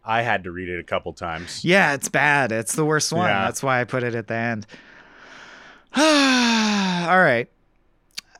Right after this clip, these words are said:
Speaker 2: I think we did it. <laughs> And as usual,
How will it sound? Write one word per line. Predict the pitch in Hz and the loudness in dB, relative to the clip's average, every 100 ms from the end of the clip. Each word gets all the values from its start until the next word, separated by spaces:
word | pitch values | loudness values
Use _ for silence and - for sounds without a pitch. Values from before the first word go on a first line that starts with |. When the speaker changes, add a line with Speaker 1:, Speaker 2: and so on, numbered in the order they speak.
| - | -2
Speaker 2:
I | 135 | -2
think | - 175 | 0 0
we | 185 | 0
did | 127 139 | 0 2
it. | 117 - | 0 -2
<laughs> | - | -2
And | 170 180 139 196 | 2 2 2 4
as | 185 170 | 2 4
usual, | 185 180 175 156 151 143 | 4 4 4 4 4 2